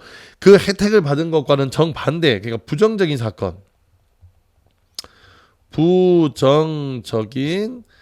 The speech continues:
사건이 여기에서 발생을 했어요. "신모는 속세의 허물은 벗지 못하여", 여기서 속세의 허물이란 건 얘 현실의 사람이기 때문에 그런 거예요.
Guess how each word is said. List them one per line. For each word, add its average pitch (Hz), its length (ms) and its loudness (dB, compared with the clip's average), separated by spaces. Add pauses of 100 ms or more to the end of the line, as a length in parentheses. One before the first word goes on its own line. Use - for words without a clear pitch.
(220)
사건이 190 800 -2
여기에서 123 380 0
발생을 113 480 -6
했어요. 131 760 -4 (840)
"신모는 208 720 0
속세의 202 500 2
허물은 160 480 2
벗지 147 320 4
못하여", 127 580 4
여기서 147 300 4
속세의 196 400 0
허물이란 151 320 -2
건 123 160 -4
얘 123 180 0
현실의 233 440 -4
사람이기 127 380 -4
때문에 127 260 -6
그런 120 240 -6
거예요. 113 580 -4